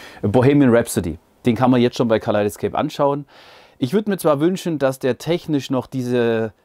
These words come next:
wie soll man sagen, Extraschippe oben drauf legt. Sprich, für mich ist er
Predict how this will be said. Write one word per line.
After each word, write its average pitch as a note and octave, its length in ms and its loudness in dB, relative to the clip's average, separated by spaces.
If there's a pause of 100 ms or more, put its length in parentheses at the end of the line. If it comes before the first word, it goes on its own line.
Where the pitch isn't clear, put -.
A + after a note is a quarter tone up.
(120)
wie G#2+ 80 -12
soll A#2 100 -2
man A2+ 140 -2
sagen, G#2+ 520 -2 (280)
Extraschippe B2+ 600 -4
oben A2 200 -8
drauf G#2+ 300 -4
legt. F2+ 240 -10
Sprich, G#2+ 260 -10
für A2 100 -8
mich A#2+ 340 -4 (440)
ist A#2 180 -6
er A2 320 2